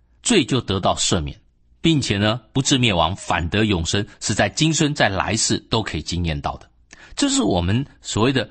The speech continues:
福音的真实啊，啊，甚至在罗马书保罗说，福音本是神的大能，要救一切相信的，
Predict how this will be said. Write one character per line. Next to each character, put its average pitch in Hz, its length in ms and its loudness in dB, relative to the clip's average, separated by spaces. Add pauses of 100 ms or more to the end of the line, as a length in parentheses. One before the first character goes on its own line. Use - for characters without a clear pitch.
(120)
福 117 320 -2
音 147 240 2
的 131 100 -2
真 151 400 0
实 78 300 -2
啊， 69 100 -16 (560)
啊， - 260 -8 (120)
甚 135 160 0
至 120 100 -2
在 117 120 4
罗 117 160 2
马 104 140 2
书 - 140 -2
保 90 200 2
罗 101 100 0
说， 110 240 -4 (140)
福 123 320 0
音 170 320 0
本 90 180 -2
是 - 160 0
神 95 240 0
的 107 100 2
大 117 140 0
能， 85 220 -2
要 104 120 2
救 110 240 -4
一 - 80 -12
切 - 200 -4
相 165 340 0
信 110 240 -2
的， 135 120 -8